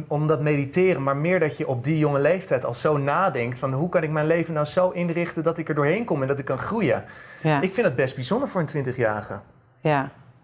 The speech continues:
Speaker 2: Ja, ik, ik deed altijd alsof ik geen tijd had voor niks. <laughs> Ik moest al, ik deed altijd alsof ik maar twintig zou worden of zo.
Speaker 1: Hoe komt dat? Komt dat door je opvoeding of zit het gewoon echt in je?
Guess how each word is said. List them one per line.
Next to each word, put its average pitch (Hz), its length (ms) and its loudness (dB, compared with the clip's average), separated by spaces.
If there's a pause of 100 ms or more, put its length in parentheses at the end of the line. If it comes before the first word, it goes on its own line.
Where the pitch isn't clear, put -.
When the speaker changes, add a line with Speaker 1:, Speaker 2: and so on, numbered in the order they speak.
Speaker 2:
Ja, 160 160 4
ik, 156 180 2
ik 175 220 2
deed 185 100 2
altijd 180 220 0
alsof 160 180 -2
ik 156 100 -6
geen 160 200 0
tijd 170 280 0
had 113 200 -4
voor 127 120 -4
niks. 120 340 -2
<laughs> - 640 -14
Ik 143 100 2
moest 160 180 2
al, 175 160 4
ik 160 100 2
deed 170 100 4
altijd 170 240 0
alsof 156 180 0
ik 156 240 0
maar 143 280 2
twintig 151 280 0
zou 139 180 2
worden 143 300 2
of 113 120 -2
zo. 113 100 -2
Speaker 1:
Hoe 110 100 0
komt 247 140 2
dat? 139 180 2
Komt 165 160 -2
dat 165 140 2
door 151 140 2
je 131 180 2
opvoeding 208 440 -2
of 147 80 -4
zit 151 140 -4
het 139 100 -4
gewoon 135 180 -4
echt 131 220 -4
in 156 160 -2
je? 190 100 -2